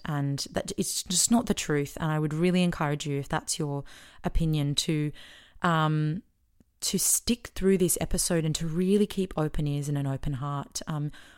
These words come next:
I hope you never need this information. But in the case that you do, I want you to be informed, and I want you to be empowered, and I want you to know that it is all going to be okay. Um, and even if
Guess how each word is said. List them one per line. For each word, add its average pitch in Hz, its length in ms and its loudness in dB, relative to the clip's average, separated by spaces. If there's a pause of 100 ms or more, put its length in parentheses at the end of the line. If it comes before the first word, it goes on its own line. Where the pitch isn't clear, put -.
(180)
I 208 80 6
hope 247 260 4
you 175 80 6
never 156 220 4
need 147 200 0
this 151 160 -6
information. 147 720 -4 (800)
But 175 200 6
in 180 120 6
the 175 80 4
case 185 300 2
that - 140 0
you 202 120 4
do, 147 440 0
I 160 120 0
want 143 200 -2
you 156 80 -2
to 156 120 -4
be 139 120 -2
informed, 135 680 -4 (360)
and 156 140 2
I 143 60 2
want 143 200 2
you 156 100 -2
to - 100 -8
be 156 120 0
empowered, 160 640 0
and 151 140 0
I 143 80 0
want 147 260 0
you 185 140 4
to - 160 0
know 143 420 0 (420)
that 160 200 4
it 147 100 2
is 147 240 0
all 156 380 2 (100)
going 160 300 2
to - 120 -4
be 151 200 0
okay. 131 560 -6 (360)
Um, 180 440 6
and 190 100 4
even 240 240 8
if - 280 0